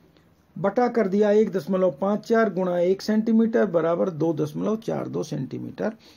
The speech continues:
इस तरह से ये हमारे अर्धव्यास आ गए वृत्त के। तो हमने पहले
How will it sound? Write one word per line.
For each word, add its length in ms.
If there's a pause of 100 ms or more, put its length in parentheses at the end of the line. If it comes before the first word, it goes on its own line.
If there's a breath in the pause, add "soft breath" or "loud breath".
(200 soft breath)
इस 240
तरह 240
से 180 (400 soft breath)
ये 200
हमारे 440
अर्धव्यास 540
आ 140
गए 140
वृत्त 320
के। 180
तो 460
हमने 240
पहले 420